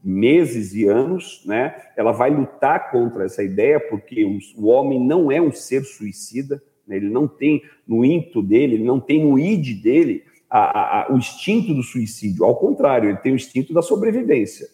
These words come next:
Mas vamos supor que a Marcela pense nisso. Após passar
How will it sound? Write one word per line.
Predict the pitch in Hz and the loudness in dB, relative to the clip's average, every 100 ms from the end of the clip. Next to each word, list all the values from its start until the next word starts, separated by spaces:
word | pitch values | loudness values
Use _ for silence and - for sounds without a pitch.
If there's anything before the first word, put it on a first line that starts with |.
| _ _ | _ _
Mas | - 180 | -2 2
vamos | 214 226 | 2 2
supor | - - 151 170 - - - | -2 0 2 2 -2 -14 -6
que | |
a | 123 | -2
Marcela | 131 120 - 131 147 | -2 -2 -2 0 0
pense | - 135 151 156 151 | -2 0 0 -2 -4
nisso. | 107 87 - - _ _ - | -2 -2 -8 -20 _ _ -6
Após | - - 185 208 139 - | -4 0 2 2 -2 -4
passar | - 120 - 117 101 90 | -4 -4 0 0 0 -6